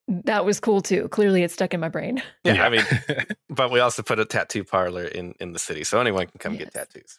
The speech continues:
Speaker 2: right?
Speaker 3: Yeah. Magical ones too.
Speaker 2: Yeah, for sure.
Speaker 1: Yes.
Speaker 3: <sighs> Gotta love a magical tattoo. Well, <laughs>
Speaker 2: <laughs>
Speaker 3: well, yeah, incredible. We'll definitely have you back on the show. So I'm, I'm glad that we got to do this with you today,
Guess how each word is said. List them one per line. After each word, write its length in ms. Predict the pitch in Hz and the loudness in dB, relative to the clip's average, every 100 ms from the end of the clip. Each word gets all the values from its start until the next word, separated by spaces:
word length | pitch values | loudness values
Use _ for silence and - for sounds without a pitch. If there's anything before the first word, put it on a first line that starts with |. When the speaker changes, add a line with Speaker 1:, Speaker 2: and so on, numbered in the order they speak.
| - | -20
Speaker 2:
right? 100 | - | -14
Speaker 3:
Yeah. 140 | - 71 - _ _ _ - | -8 -8 -10 _ _ _ -6
Magical 380 | 82 78 - 80 | -2 -2 -6 -8
ones 240 | 78 78 | -6 -6
too. 160 | - 80 _ _ _ _ | -6 -12 _ _ _ _
Speaker 2:
Yeah, 140 | 113 | -6
for 160 | 165 - | -4 -6
sure. 180 | - - | -6 -6
Speaker 1:
Yes. 200 | - - - _ _ | -8 -12 -16 _ _
Speaker 3:
<sighs> 920 | - 110 95 - - - - - - | -2 0 2 0 -2 -4 -2 0 0
Gotta 160 | 113 107 | 0 2
love 180 | 113 107 | 2 2
a 40 | |
magical 360 | 104 98 - 104 | 2 0 -2 -2
tattoo. 400 | 104 92 92 82 - - - - | -2 -2 -4 -6 -10 -10 -12 -4
Well, 100 | 131 | 0
<laughs> 800 | - - 185 - 123 147 - 147 | 0 2 0 0 0 -2 -2 -2
Speaker 2:
<laughs> 440 | - - - - - | 0 -2 -2 -6 -2
Speaker 3:
well, 140 | 143 131 - | -2 -2 -4
yeah, 300 | 123 143 90 - | -2 0 -2 -2
incredible. 520 | 120 139 101 90 92 | 0 0 2 0 -2
We'll 240 | 120 113 117 | 0 2 2
definitely 340 | 135 123 127 | 0 2 2
have 140 | 110 | 2
you 60 | 107 | 0
back 220 | 92 85 | 0 0
on 80 | 95 | 0
the 60 | 82 | -2
show. 300 | - 71 73 _ | -2 -4 -8 _
So 380 | - - 85 87 - | -6 -2 0 -2 -2
I'm, 360 | 98 92 92 _ _ - | -2 -2 -6 _ _ -8
I'm 100 | 98 | -2
glad 440 | 95 90 90 95 - _ | 0 0 -2 -6 -12 _
that 120 | 90 | -8
we 60 | 92 | -6
got 140 | 85 | -4
to 100 | - | -6
do 120 | 87 | -6
this 200 | 82 - | -6 -6
with 160 | 92 - | -8 -10
you 60 | |
today, 520 | 87 95 87 82 82 | -8 -6 -6 -4 -6